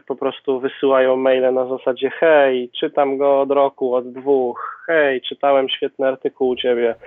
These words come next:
E, hej, coś tam, coś tam”. I, i świetne jest to, że,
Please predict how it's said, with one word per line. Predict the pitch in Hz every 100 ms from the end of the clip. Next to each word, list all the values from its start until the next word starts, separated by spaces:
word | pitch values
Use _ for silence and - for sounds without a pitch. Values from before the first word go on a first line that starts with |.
| - - - _
E, | 131
hej, | - 170 151 139
coś | - 143 -
tam, | 135 135
coś | 139 -
tam”. | 123 117 120 -
I, | 139 135 135 135 131
i | 139 135 131 131
świetne | 147 139 135
jest | 131 -
to, | 135 127
że, | 123 127 127